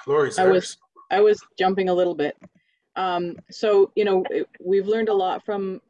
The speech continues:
Speaker 2: from our accreditation, and we have, um, Sarah now is our epidemiologist who's come on board.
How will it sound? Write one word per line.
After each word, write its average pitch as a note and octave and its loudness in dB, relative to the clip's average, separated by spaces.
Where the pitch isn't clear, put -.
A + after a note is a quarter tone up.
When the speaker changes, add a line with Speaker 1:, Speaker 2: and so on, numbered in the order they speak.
Speaker 2:
from F#3 -4
our E3+ -6
accreditation, G3 -6
and E3 -8
we F3+ 2
have, E3 -2
um, D3+ -4
Sarah F#3 -2
now F3 -2
is F3 -4
our E3 -2
epidemiologist E3 -4
who's F3+ -4
come F3 -6
on E3+ -6
board. F3 -2